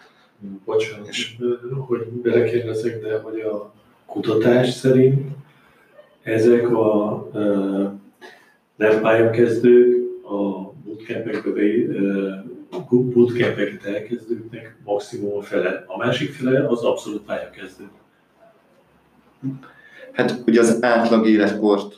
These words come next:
Speaker 2: ö, hogyha azt nézzük, hogy ez harminc év körül van, ö, ők valamivel már foglalkoztak. Többségüknek van valamilyen munkatapasztalata.
Speaker 1: Ö, nem, nem az átlag életkorra vonatkozott a kérdés, hanem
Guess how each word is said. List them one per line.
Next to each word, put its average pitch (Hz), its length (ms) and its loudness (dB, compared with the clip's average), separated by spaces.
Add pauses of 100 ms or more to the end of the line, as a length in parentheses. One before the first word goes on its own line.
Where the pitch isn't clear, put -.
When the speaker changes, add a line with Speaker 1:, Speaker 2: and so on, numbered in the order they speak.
(160)
Speaker 2:
ö, 98 80 -10 (440)
hogyha - 200 -10
azt 101 140 -6
nézzük, 101 200 -6
hogy 98 100 -8
ez 95 180 -6 (300)
harminc 95 420 -2
év 92 180 -2
körül 92 280 -2
van, - 380 -2 (500)
ö, 92 460 0 (200)
ők 98 200 4 (300)
valamivel 107 540 4
már 92 160 0
foglalkoztak. 85 840 -6
Többségüknek 113 520 2
van 101 180 2
valamilyen 90 380 2
munkatapasztalata. 85 1000 -6 (140)
Speaker 1:
Ö, 113 460 -8 (120)
nem, 139 440 0
nem 127 180 2
az 123 120 0
átlag 107 360 0
életkorra 104 640 -2
vonatkozott 107 600 -14
a - 20 -20
kérdés, 127 520 -4
hanem 110 220 -10